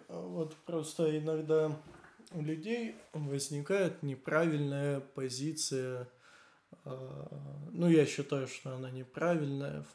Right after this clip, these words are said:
плане того, что надо менять, но они говорят, что всё плохо. Я говорю, как бы кто ни говорил, что в России плохо, в России невозможно жить,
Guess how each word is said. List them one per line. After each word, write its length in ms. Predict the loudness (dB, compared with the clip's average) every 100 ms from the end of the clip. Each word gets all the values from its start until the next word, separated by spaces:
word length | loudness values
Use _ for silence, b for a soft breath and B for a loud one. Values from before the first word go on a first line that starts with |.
| -6
плане 320 | -4 -4 -6
того, 440 | -6 -6 -4 -4
что 420 | -4 -4 -4 -6 B B B B -4
надо 360 | 0 2 4
менять, 500 | 2 2 2 0 -2
но 80 | -2
они 220 | 0 2 4
говорят, 520 | 4 6 4 4 2
что 220 | -2 -4
всё 220 | -4 -4
плохо. 520 | -6 -4 -4 -4 -10 -18 _ _ B B B
Я 100 | 4
говорю, 320 | 6 6 2
как 480 | 0 2 4 4 2
бы 300 | 2 4 2 0
кто 400 | -6 -2 2 2
ни 180 | 2
говорил, 640 | 2 2 4 2 2 0 -2
что 280 | -8 -8 -8
в 100 | -8
России 520 | -8 -8 -6 -8 -10
плохо, 640 | -10 -2 0 0 0 -6
в 140 | -8
России 480 | -8 -10 -8 -10 -10
невозможно 800 | -10 -12 -12 -12 -10 -10 -10 -10
жить, 300 | -6 -4 -4